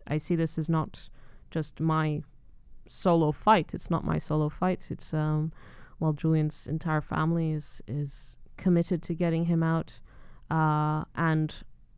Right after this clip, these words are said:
millions of other people, because millions of p-, other people have basically become witnesses to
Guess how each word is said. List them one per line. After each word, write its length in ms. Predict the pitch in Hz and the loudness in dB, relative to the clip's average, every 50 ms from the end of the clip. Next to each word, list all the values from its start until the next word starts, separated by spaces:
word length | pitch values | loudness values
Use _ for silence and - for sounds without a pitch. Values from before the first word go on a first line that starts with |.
| - - | -4 0
millions 460 | 170 170 170 170 170 170 165 165 160 | 2 4 6 6 6 6 6 4 2
of 140 | 160 147 156 | 0 -2 -2
other 180 | 160 156 156 147 | -2 -2 -2 -2
people, 400 | - - 214 240 - - - - | -2 -2 -4 -2 -2 -4 -6 -6
because 400 | - - - - 156 156 - - - | -6 -8 -8 -6 -8 -8 -10 -8 -4
millions 400 | - 165 165 165 165 165 160 160 | 0 0 2 2 2 0 0 -4
of 120 | 156 - | -8 -10
p-, 80 | - - - | -14 -12 -8
other 220 | - 170 165 160 151 | -4 -2 -2 -2 -2
people 460 | - - 165 160 - - 160 156 156 156 - | -2 -2 -4 -4 -2 -2 -2 -2 -4 -4 -4
have 160 | 165 156 151 - - - - - - - - - - - - - - - - - - - - - - - - - - - | -4 -4 -4 -6 -10 -16 -20 -18 -18 -18 -18 -18 -18 -20 -20 -20 -20 -20 -20 -20 -20 -20 -20 -20 -20 -20 -20 -20 2 6
basically 500 | - 185 208 - - 262 - - 226 233 | 8 8 8 8 4 -2 -4 -2 -4 -2
become 640 | 208 - 180 180 - - 190 185 185 190 180 180 180 - - - - - - - - - - - | -2 -4 -6 -6 -6 -6 -4 -4 -4 -4 -6 -8 -10 -12 -16 -20 -20 -20 -20 -20 -20 -20 -18 -4
witnesses 720 | - 160 247 - - 202 160 - - 143 147 - - - - | 0 0 0 2 2 2 0 2 -2 -6 -6 -6 -10 -14 -8
to 440 | - - 208 185 180 180 180 180 | -2 2 4 4 4 4 2 -2